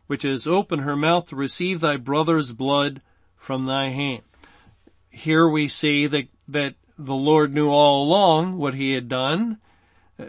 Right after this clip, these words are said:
and, and that proves that when God asked him, "Where is Abel thy brother?" that he already knew the answer, uh, because the voice of Abel's blood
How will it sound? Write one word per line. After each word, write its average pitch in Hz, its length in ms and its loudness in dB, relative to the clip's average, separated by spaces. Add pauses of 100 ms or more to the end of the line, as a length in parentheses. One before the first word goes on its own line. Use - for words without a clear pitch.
and, 139 640 -4
and 135 300 -8 (180)
that 143 260 -6
proves 160 560 0
that 139 180 -4
when 135 380 -6 (300)
God 151 320 4
asked 175 360 0
him, 165 420 -4 (400)
"Where 156 400 4
is 185 340 4
Abel 143 320 2
thy 139 180 0
brother?" 139 560 -2 (260)
that 147 280 0
he 147 200 -2
already 147 540 2
knew 143 240 0
the 135 240 -2
answer, 170 480 -2 (480)
uh, 139 240 -14
because 147 760 2 (120)
the 139 280 -4
voice 170 800 2 (420)
of 156 500 4
Abel's 160 600 -2
blood 147 580 2